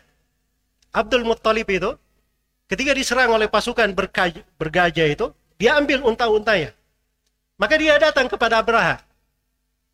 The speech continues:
Coba meminta untanya. Terus, "Ka'bah, kenapa kamu tidak lindungi?"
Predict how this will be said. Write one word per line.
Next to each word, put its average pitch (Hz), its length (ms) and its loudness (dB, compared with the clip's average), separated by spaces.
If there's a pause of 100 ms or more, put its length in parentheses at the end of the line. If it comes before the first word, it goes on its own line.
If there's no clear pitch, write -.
Coba 269 160 2
meminta 294 480 -2
untanya. 240 400 -2 (2500)
Terus, 294 320 -4
"Ka'bah, 277 320 -2
kenapa 269 320 -4
kamu 233 320 -4
tidak 220 80 -4
lindungi?" 202 400 -6